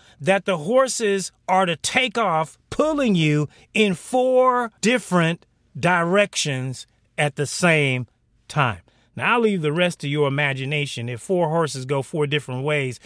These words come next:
with you tied to them, what's probably gonna happen to you? Okay, that was the French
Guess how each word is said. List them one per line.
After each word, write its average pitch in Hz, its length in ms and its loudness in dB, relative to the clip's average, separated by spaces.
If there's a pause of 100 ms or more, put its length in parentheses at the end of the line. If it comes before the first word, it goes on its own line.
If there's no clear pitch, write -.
(120)
with 120 200 -6
you 160 180 -2
tied 156 380 0
to 147 100 -6
them, 120 240 -6 (220)
what's 143 280 -2
probably 147 360 0
gonna 131 240 -4
happen 131 420 -4 (160)
to - 80 -12
you? 175 320 0 (800)
Okay, 160 240 0 (240)
that 233 220 0
was 208 180 2
the 147 100 -4
French - 600 -2